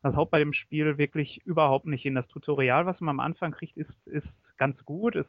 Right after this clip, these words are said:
zeigt die, halt die, die Basics, aber, äh, ist halt noch nicht wirklich tiefgründig. Äh, sodass das hat halt eine relativ, äh, flache Lernkurve. Gerade, äh, wenn man jetzt den Karrieremodus anfängt,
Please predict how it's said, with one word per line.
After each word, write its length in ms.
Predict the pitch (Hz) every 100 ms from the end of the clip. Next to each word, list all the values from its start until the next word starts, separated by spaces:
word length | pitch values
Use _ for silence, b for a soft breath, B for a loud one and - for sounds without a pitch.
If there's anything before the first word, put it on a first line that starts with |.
| -
zeigt 260 | 156 -
die, 280 | 156 143 139
halt 240 | 127 135
die, 240 | 135 131 131
die 160 | 131
Basics, 680 | 123 120 156 175 196 - -
aber, 480 | 156 156 147 143 135 b b b -
äh, 300 | 131 127 127
ist 100 | -
halt 140 | 160
noch 120 | 147 147
nicht 180 | 151
wirklich 260 | 156 151 139
tiefgründig. 1000 | _ 170 - 143 135 139 151 208 - - _ _ _
Äh, 340 | - 135 135 135
sodass 260 | 135 143 -
das 140 | 139 -
hat 180 | 156
halt 240 | 175 160 -
eine 120 | 156
relativ, 520 | 143 175 - - 156 -
äh, 320 | - 147 147 139 -
flache 340 | 143 170 175
Lernkurve. 640 | 143 143 190 - 131 123
Gerade, 1000 | 127 120 143 156 143 135 143 143 143 139 -
äh, 60 | _ _
wenn 60 | 123
man 100 | 135
jetzt 120 | 143
den 80 | 147
Karrieremodus 800 | 143 135 131 156 190 139 135 127
anfängt, 760 | - 139 151 180 175 190 202